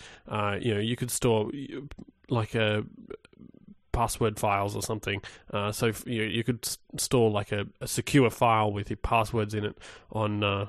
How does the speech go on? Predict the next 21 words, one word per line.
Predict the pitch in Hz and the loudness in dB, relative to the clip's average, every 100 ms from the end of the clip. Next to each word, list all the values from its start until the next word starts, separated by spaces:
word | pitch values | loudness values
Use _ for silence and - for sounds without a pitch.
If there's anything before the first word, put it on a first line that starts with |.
| - - | -10 -8
on, | 104 104 113 | -6 -6 -4
you | 107 | -4
know, | 104 120 - _ - - - | -4 -6 -18 _ -20 -18 -14
on, | 127 104 104 | -8 -6 -4
um, | 104 110 - - _ _ 214 | -6 -8 -12 -20 _ _ -8
Google | 120 117 110 | -6 -4 -2
Drive | 107 101 104 107 | 2 2 0 -2
and | 104 107 - - - | -6 -8 -12 -20 -12
have | - 113 | -2 0
that | 110 104 | 2 0
available | 104 101 101 101 | 0 0 -2 -4
to, | 104 107 98 - - | -6 -8 -8 -10 -6
to, | 110 101 | -4 -2
uh, | 98 98 - _ _ - - - - - | -4 -6 -10 _ _ -20 -20 -16 -12 -8
you | 117 | -6
know, | 98 | -4
made | 113 107 101 | -2 -2 0
available | 107 104 101 104 | 0 0 0 -6
to, | - - 107 - - | -6 -8 -8 -12 -10
to | 107 | -6
your | 104 | -6